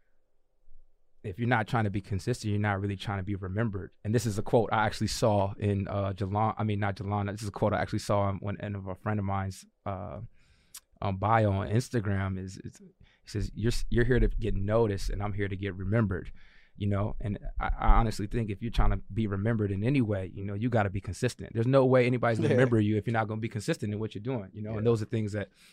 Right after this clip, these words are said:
Speaker 1: you know, I learned early on through playing sports, you know, and those are things that I carry on with me in my adult life. So,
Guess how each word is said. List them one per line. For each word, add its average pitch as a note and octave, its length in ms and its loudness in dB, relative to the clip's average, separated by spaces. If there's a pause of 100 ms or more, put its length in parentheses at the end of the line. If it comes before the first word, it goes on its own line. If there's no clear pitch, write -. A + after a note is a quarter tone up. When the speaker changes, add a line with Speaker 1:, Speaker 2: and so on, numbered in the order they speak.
(140)
Speaker 1:
you G2+ 120 -6
know, G#2 80 -4
I G2+ 60 -2
learned G#2 320 -2
early G#2 220 0
on G2+ 180 -2
through G2+ 100 -4
playing F#2 260 -2
sports, - 460 -4
you G2 60 -6
know, G2+ 160 -6
and F#2+ 160 -12 (260)
those G#2+ 160 2
are - 40 0
things G#2 200 0
that G#2 100 0
I G2+ 80 0
carry G2 260 0
on G2 120 -2
with F#2+ 160 -8
me G2+ 240 -4 (240)
in G#2 120 0
my G2 180 2
adult F#2+ 260 0
life. G#2+ 320 0
So, F#2 280 -8